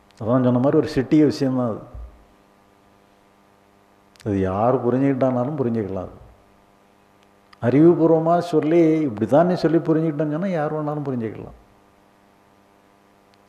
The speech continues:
அவங்கள அறியாம இடறி விழுந்து, சிலவங்க இடறி விழுந்து ஞானம் அடைஞ்சாருன்னு சொல்ற மாதிரி இவர் இடறி விழுந்து தான் எல்லாருமே ஞானம் அடைஞ்சிருக்கிறாங்க. இடறி விழுந்து ஞானம் அடைஞ்சனால எப்படி ஞானம் கிடைச்சதுன்னுட்டு அவங்களுக்கு தெரியல.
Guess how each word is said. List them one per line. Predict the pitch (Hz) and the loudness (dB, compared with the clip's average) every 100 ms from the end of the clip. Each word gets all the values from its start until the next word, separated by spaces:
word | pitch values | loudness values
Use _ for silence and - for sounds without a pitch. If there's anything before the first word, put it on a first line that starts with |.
| - | -12
அவங்கள | 98 113 170 185 156 | -6 -4 2 6 6
அறியாம | 175 185 185 185 | 6 4 2 0
இடறி | 170 147 170 175 | 2 4 6 6
விழுந்து, | 165 170 165 175 165 151 - | 4 2 4 4 4 2 -4
சிலவங்க | - 135 139 143 | -2 2 2 4
இடறி | 131 151 | 6 8
விழுந்து | 156 147 151 | 6 6 2
ஞானம் | 143 139 139 | 2 2 2
அடைஞ்சாருன்னு | 131 135 135 135 135 | 2 4 2 2 -2
சொல்ற | 123 120 | -4 -4
மாதிரி | 120 135 160 | -4 -2 0
இவர் | 143 | 0
இடறி | 135 120 143 165 | 2 2 2 4
விழுந்து | 156 143 | 2 2
தான் | 156 | 0
எல்லாருமே | 139 139 147 | 0 0 0
ஞானம் | 135 123 120 110 | -2 -2 -4 -6
அடைஞ்சிருக்கிறாங்க. | 110 - - 101 - - _ _ _ _ _ _ _ _ _ _ - | -6 -10 -12 -18 -18 -20 _ _ _ _ _ _ _ _ _ _ -2
இடறி | 120 160 | 4 6
விழுந்து | 170 175 175 | 8 6 4
ஞானம் | 165 160 160 | 4 4 4
அடைஞ்சனால | 160 156 160 175 | 2 2 2 2
எப்படி | 156 151 180 | 2 2 0
ஞானம் | 170 160 165 | 2 2 2
கிடைச்சதுன்னுட்டு | 160 151 151 156 151 156 | 2 2 2 -2 0 0
அவங்களுக்கு | 131 120 - | -2 -4 -6
தெரியல. | 95 | -8